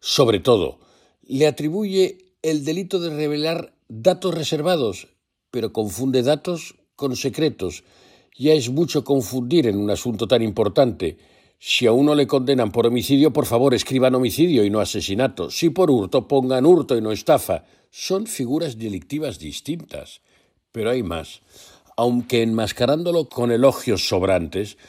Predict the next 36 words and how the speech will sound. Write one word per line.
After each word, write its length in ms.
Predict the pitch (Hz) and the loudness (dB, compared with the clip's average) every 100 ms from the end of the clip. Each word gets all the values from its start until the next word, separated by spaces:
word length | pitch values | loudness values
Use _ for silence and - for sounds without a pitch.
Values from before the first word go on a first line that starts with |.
| - _ | -20 _
considera 500 | - 131 120 151 190 | -4 -4 -2 -2 -2
que 100 | 202 | -2
los 140 | 170 - | -4 -2
periodistas 480 | 131 123 - 160 - | -2 0 -2 -6 -6
que 100 | 143 | -4
tuvieron 280 | 135 143 | 0 0
conocimiento 840 | 123 123 104 127 139 135 139 127 123 | 0 -4 -4 -2 0 2 2 0 0
del 180 | 117 98 | -2 0
teórico 420 | 135 143 - 113 | 0 0 -2 -4
secreto 680 | - 107 127 139 - 104 - | -2 -2 0 0 0 -4 -2
antes 400 | 139 151 120 95 | -2 -2 -8 -10
que 100 | - | -4
el 80 | 104 | -4
fiscal 400 | 104 87 - 131 | -4 -6 -2 0
general 460 | 135 135 120 135 - _ - _ - | -2 -2 0 -2 -6 _ -20 _ -2
no 180 | 180 208 | 0 2
dijeron 360 | 156 185 190 | 0 0 0
la 80 | 156 | 2
verdad 300 | 120 113 143 | 0 2 0
al 100 | 123 | 0
tribunal, 500 | 117 113 131 147 101 _ _ _ _ _ - | -2 0 2 2 -2 _ _ _ _ _ -14
o 100 | 95 | -10
simplemente 580 | 127 127 113 135 143 135 | -6 -4 -2 -2 -2 -4
no 80 | |
les 160 | 110 101 | -2 -2
hace 240 | 110 104 | -2 -2
caso, 400 | 113 156 - 82 - - _ _ | 2 2 0 -6 -8 -20 _ _
o 100 | - | -4
minusvalora 640 | 143 139 127 95 117 147 135 | 0 2 0 0 0 0 -2
su 120 | 131 | -2
obligación 440 | 127 113 113 127 | -2 0 0 0
de 100 | 123 | -2
no 100 | 123 | -2
revelar 380 | 113 113 110 107 | 0 0 0 0
las 160 | 104 92 | -2 -4
fuentes, 480 | 147 135 107 90 | -2 -2 -2 -6